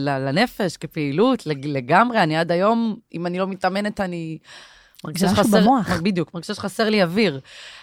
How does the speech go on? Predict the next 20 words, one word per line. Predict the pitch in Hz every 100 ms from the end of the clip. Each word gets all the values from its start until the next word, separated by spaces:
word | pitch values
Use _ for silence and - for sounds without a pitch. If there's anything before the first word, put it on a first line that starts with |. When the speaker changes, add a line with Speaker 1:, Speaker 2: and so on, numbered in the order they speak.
| -
Speaker 1:
אמ, | 175 165 160 156 160 165 170 -
אז | 180 160 - -
ככה | 233 269
זה | 208 208
היה, | 165 139 135 151 190
ו-, | 139 156 147 147 139 143 143 143 139 _ _ _
והכדורסל, | - 120 160 151 - 127 139 - 190 180 151 -
אה, | 147 131
הגעתי, | 135 175 220 254 196 156 135 - - -
ובאיזשהו | 208 311 - 269
שלב | - 180 233 294 285 233 170
בקריירה | 165 170 185 302
שלי | - 220
הייתי | 233 -
שחקנית | - - 202 - -
לא | 160 190 220
רעה, | 190 139 151 262 _ -
Speaker 2:
מהמם. | 226 208 180 156
Speaker 1:
לא | 185 196
עכשיו | 180 - - 170 160